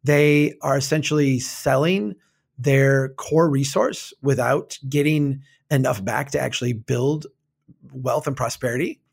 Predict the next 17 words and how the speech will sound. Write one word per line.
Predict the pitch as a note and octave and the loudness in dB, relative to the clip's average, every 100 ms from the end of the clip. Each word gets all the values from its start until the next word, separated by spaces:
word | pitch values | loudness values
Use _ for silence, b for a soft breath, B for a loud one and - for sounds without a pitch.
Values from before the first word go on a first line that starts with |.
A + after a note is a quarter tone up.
| _ B B B B | _ B B B B
The | E3 | 0
worst | C#3 F#3 C#4+ - | 2 4 2 2
part | C#3+ A#2+ | -4 -2
of | A#2+ | -4
it, | C#3 | -6
the | C#3 | -6
part | - E3 | -4 -2
that | E3 | -2
kind | D3 C3+ | -2 -4
of | A2 | -2
galls | - A2+ C3+ | -2 -2 -2
me | B2+ | -4
the | A2+ | -4
most, | C3 D4+ - | -4 -4 -4
is | C3 | -2
that | C#3 | -2
they | C#3+ | -4